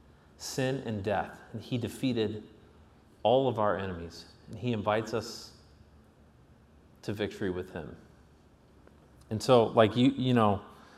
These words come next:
that's a lot of information, right? Um, there's a lot going on there. Jesus kinda calls out and he says, "Hey, Smyrna, you guys, uh, wow, you're, you're,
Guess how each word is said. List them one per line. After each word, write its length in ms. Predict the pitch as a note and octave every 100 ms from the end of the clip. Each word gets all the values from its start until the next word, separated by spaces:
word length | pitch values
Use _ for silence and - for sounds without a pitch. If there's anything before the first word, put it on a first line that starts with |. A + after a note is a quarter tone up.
| - -
that's 120 | C#3+ C3
a 60 |
lot 460 | G2+ F#2 A2+ A2+ A#2
of 100 | A2
information, 600 | G2+ A2 G2+ F2+ - F2+
right? 260 | F#2 F#2 - - - - - - -
Um, 420 | A2 G2 F2+ F2+ - - - - - - - -
there's 120 | A#2+
a 60 | A2+
lot 420 | G2 A2+ A#2 A2+
going 320 | A#2 A2+ G#2
on 200 | G2+ F#2+
there. 300 | F2+ F2 F2+ - - - - - - - - - -
Jesus 600 | G#2 G2+ A#2 C3 C3 -
kinda 240 | - A2 G2
calls 420 | - A#2 A2 G#2
out 300 | G#2+ G#2 G#2+
and 100 | G2
he 100 | F#2
says, 300 | - F#2+ F2+
"Hey, 460 | - A2 A2 G2+ - - - - - - - - - - - _
Smyrna, 640 | - - B2 A2+ A2 G#2+ G2+ -
you 180 | A2 A2
guys, 680 | A2+ G#2+ G#2 F#2+ - - - - - -
uh, 320 | A#2 F#2+ F2 - - - - - -
wow, 360 | G#2 F#2 E2+ A2
you're, 320 | G#2 G#2 - G#2+
you're, 400 | G#2 G2 F#2